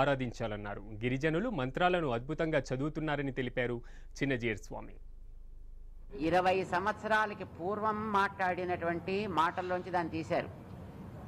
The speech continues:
Speaker 2: అంటే ఇరవై ఏళ్ళు ఇప్పుడు మాట్లాడే వాళ్ళందరికీ కూడా కళ్ళు లేవు, Number one. దానికి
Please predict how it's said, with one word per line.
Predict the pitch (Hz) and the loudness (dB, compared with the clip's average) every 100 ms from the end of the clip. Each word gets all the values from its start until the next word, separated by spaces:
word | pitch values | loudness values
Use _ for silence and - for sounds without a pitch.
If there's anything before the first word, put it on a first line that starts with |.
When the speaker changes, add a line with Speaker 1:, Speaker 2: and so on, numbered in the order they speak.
| - - 139 | -8 -2 0
Speaker 2:
అంటే | 202 196 160 160 | 4 4 4 6
ఇరవై | 175 202 202 208 | 6 6 6 4
ఏళ్ళు | 202 214 220 214 - - 165 | 4 6 8 6 4 0 -2
ఇప్పుడు | 160 214 196 | 2 2 4
మాట్లాడే | 196 - 214 208 202 | 2 0 -2 0 0
వాళ్ళందరికీ | 196 180 180 196 - 180 | 2 2 0 -2 -2 0
కూడా | 185 214 - 170 | 0 0 0 -2
కళ్ళు | 170 196 220 170 | 0 0 0 0
లేవు, | 160 143 160 123 104 - - - - - - - - - - - 120 | 0 0 0 -2 -6 -10 -12 -12 -12 -12 -12 -10 -10 -10 -10 -8 0
Number | 147 156 160 | 2 4 4
one. | 151 - - - - - - - - - - - - - - - - - - - - 143 | 4 0 -12 -16 -16 -16 -14 -14 -14 -14 -14 -14 -12 -12 -12 -12 -12 -12 -12 -10 -6 2
దానికి | 165 196 190 | 2 2 -4